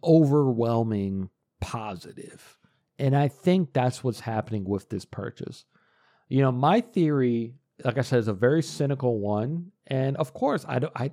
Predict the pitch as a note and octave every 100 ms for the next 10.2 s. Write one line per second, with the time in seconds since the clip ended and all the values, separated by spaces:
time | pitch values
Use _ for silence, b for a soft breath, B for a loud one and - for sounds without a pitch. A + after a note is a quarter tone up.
0 | - - - - D3+ C3+ A2 - C3+ C3+
1 | C3 - A#2 G2+ F#2+ - F#3+ A3 C#3+ F#3
2 | B B B B B - C#3+ D#3 C3+ -
3 | E3 D#3+ F#3 C3 A#2+ A#2+ A#2+ A2 G#2 C3+
4 | D#3 A#2+ G#2+ A2 A2 - A2+ C3+ C3+ -
5 | - A#2 G#2+ G#2 - A2+ A2 A#2+ - G#2+
6 | - C3 B2 G#2 F#2 F#2 - - G2 C3
7 | C#3 B2 A#2+ B2 - B2 C3 A#2+ F#2+ G#2
8 | B2 A2 G2 F#2 A2+ C#3 b b b b
9 | C#3 A#2 B2 C3 _ - A2 _ - F#3
10 | B2 A2+